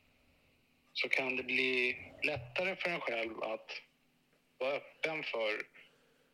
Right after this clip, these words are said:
ja, vad som helst egentligen. Det kan ju visa sig vara precis så som du redan rationellt vet. Men, men om man utgår ifrån att man inte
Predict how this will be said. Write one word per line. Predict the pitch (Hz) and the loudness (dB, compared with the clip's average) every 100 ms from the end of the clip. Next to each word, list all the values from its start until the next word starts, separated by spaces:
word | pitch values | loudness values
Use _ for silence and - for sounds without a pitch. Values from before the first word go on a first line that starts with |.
| _ _ _ - | _ _ _ -2
ja, | - | 0
vad | 110 | 0
som | - 107 | 0 0
helst | - 214 - | 0 0 0
egentligen. | - - - - - - - - - _ | -2 -2 -6 -8 -10 -12 -12 -14 -18 _
Det | - | 0
kan | - 160 | 2 2
ju | 185 | 0
visa | 156 165 170 | 0 0 0
sig | 139 139 | 0 0
vara | 123 | -2
precis | - 139 180 - - | -2 0 2 0 0
så | 117 | -4
som | - 117 113 - | -2 -2 -4 -6
du | 117 117 | -4 0
redan | 117 117 | 0 0
rationellt | 120 117 123 110 107 - - - _ _ - _ _ | -2 -2 -2 -2 -4 -8 -12 -12 _ _ -20 _ _
vet. | 147 135 - - - | 0 2 0 -4 -4
Men, | 123 127 127 - - - - - - - _ _ _ _ _ _ - | -2 -2 -4 -8 -10 -6 -4 -6 -8 -16 _ _ _ _ _ _ -6
men | 135 143 143 - - | -2 0 -2 -8 -12
om | - 147 | -4 0
man | 156 | 2
utgår | 165 147 196 185 | 0 0 -2 -2
ifrån | 156 123 | -2 -4
att | 120 | -4
man | 127 | -4
inte | 131 127 139 127 | -4 -2 -2 -2